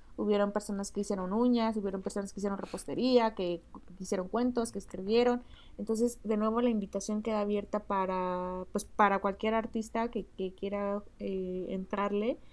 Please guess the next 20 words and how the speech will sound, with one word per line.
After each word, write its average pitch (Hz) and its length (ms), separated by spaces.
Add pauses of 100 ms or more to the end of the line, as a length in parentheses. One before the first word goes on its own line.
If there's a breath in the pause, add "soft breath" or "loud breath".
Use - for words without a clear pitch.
(680 soft breath)
Pero, 294 280
pues, 285 200
tomando 277 380
en 311 120
cuenta 311 360
que 247 360
el 220 140
objetivo 247 500
principal 247 640
es, 240 320
pues, 254 140
es 285 120
crear, 311 400
¿no? 233 160
Es 330 120
simplemente 302 400
un 277 80
pretexto 269 520
para 208 280
crear, 190 420